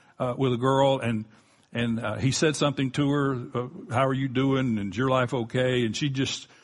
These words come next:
started squalling. His, I think his exact quote was, "Tears began to squirt out of her eyes." And when she gathered herself, he said, "Are you okay?" She said, "Nobody ever sees me.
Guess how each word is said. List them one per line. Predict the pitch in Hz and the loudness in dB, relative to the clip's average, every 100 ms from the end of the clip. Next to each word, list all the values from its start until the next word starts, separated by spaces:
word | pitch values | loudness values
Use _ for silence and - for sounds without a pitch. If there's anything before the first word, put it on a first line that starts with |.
| - | -2
started | 135 127 | 0 0
squalling. | 104 - - 131 135 143 123 90 85 _ _ _ _ _ _ _ _ _ _ _ _ _ _ - | -2 -8 -4 2 4 4 2 -4 -10 _ _ _ _ _ _ _ _ _ _ _ _ _ _ -12
His, | 110 127 135 - _ _ - | -2 2 2 -2 _ _ -2
I | |
think | 123 143 | 2 2
his | 135 | 2
exact | 117 117 127 123 | 2 2 2 2
quote | 143 135 | 0 2
was, | 120 110 | 0 -2
"Tears | - 185 131 | 0 2 2
began | 120 117 113 | 0 0 0
to | 113 | -2
squirt | - 165 117 | 0 2 2
out | 131 | 0
of | 110 | 0
her | 110 | 0
eyes." | 113 104 85 85 - - - - - _ _ _ _ _ _ _ 139 _ _ _ _ _ _ _ _ _ _ _ _ | 0 -2 -4 -10 -10 -10 -10 -16 -20 _ _ _ _ _ _ _ _ _ _ _ _ _ _ _ _ _ _ _ _
And | 139 147 | 0 2
when | 147 | 2
she | 139 151 | 2 4
gathered | 156 202 214 190 | 8 8 10 8
herself, | 165 - 160 147 | 6 4 2 2
he | 131 | 2
said, | 139 165 | 0 0
"Are | |
you | 139 196 | 0 2
okay?" | 175 160 185 208 | 2 2 0 0
She | - | -2
said, | 143 - 131 107 104 _ _ _ _ _ _ _ _ _ _ _ _ _ _ _ | -6 -4 -6 -6 -16 _ _ _ _ _ _ _ _ _ _ _ _ _ _ _
"Nobody | 143 160 156 156 151 | -6 -2 0 0 -2
ever | 151 120 | -4 -6
sees | - 156 123 - | -6 -4 -6 -8
me. | 85 - | -14 -16